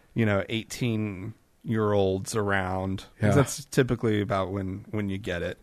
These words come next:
Speaker 2: Unless you're a convert and then
Speaker 1: Unless
Speaker 2: you get it
Speaker 1: and then you
Speaker 2: whenever.
Speaker 1: get it, get it later on.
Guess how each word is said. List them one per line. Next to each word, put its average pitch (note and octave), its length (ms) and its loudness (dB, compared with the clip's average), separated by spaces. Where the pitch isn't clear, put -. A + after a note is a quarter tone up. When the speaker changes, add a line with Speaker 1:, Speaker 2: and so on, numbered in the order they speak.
Speaker 2:
Unless C#3+ 260 8
you're D3+ 100 10
a C3 40 8
convert G#2 520 6
and G#2 80 0
then B2 80 6
Speaker 1:
Unless - 140 4
Speaker 2:
you G#2 60 0
get G2+ 80 0
it A#2 40 2
Speaker 1:
and A2 100 2
then G#2+ 80 4
you G#2+ 80 2
Speaker 2:
whenever. G#2 180 2
Speaker 1:
get G2 80 2
it, A#2+ 40 -8
get A2 140 -2
it G#2 100 -2
later G#2 400 0
on. F2+ 360 -4